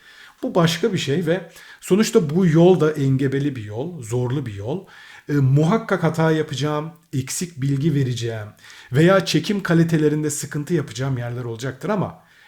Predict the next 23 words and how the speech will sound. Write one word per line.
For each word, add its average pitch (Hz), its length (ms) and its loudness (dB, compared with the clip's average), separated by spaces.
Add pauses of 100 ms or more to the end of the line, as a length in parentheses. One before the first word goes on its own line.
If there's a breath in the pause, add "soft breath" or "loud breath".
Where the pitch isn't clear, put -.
e, 123 60 -8
sonuçta 175 380 -4
hiçbirimiz 165 420 -4
anamızın 156 380 -6
karnından 151 500 -4
bunu 147 180 -6
bilerek 151 340 -4
doğmuyoruz 107 480 -6
zaten. 104 400 -16 (360 loud breath)
O 196 140 2
yüzden 165 440 0 (240 loud breath)
bu 185 120 0
süreçte 165 580 0 (300)
ben 220 260 2
de 202 120 0
bu 202 80 -6
konuda 139 380 0
kendimi 135 420 -2
geliştirirken 117 760 -10 (260 loud breath)
siz 214 360 -2
de 202 80 2
farklı 160 440 -2
arabalar, 156 540 0